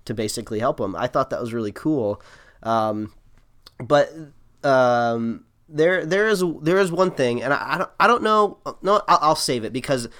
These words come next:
I don't have very many negative things to say about this. But one negative thing is in that area. But I think I'll save it when we both start talking about that. But overall, yeah, this season was great. It gave me more of, of season one,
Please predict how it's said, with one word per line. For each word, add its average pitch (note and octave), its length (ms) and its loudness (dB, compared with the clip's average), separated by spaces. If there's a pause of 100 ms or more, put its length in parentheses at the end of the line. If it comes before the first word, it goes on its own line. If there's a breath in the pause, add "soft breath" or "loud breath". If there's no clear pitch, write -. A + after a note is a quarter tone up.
(200 loud breath)
I - 60 2
don't A3 140 8
have A#3+ 120 4
very G3+ 220 4
many F3+ 200 2
negative C#3 380 0
things A#2+ 300 -6
to A2 100 -8
say A2 220 -2
about F#2+ 280 -6
this. G2+ 200 -12
But - 320 -8
one C#3+ 280 0
negative B2+ 360 0
thing A#2+ 220 -6
is G#2+ 120 -8
in A#2+ 200 -6
that A2 180 -6
area. A#2+ 300 -2
But A#2 120 -4
I B2 60 2
think D3 240 -4
I'll B2 120 4
save B2 320 -4
it C#3+ 160 -4
when A#2+ 160 -4
we A2 120 -4
both A2+ 200 -4
start - 220 -6
talking C#3 260 -6
about C#3 280 -4
that. D3 280 -2 (360 loud breath)
But C#3 240 4
overall, C3 600 6
yeah, G#2 220 -2
this B2 240 -4
season C#3 320 -4
was A2 140 -6
great. G#2 400 -6
It A2+ 180 -8
gave C#3+ 220 0
me C#3+ 180 0
more A#2+ 460 2
of, A#2+ 260 4 (340)
of G#2 360 -2
season A#2 400 -4
one, A2 320 -2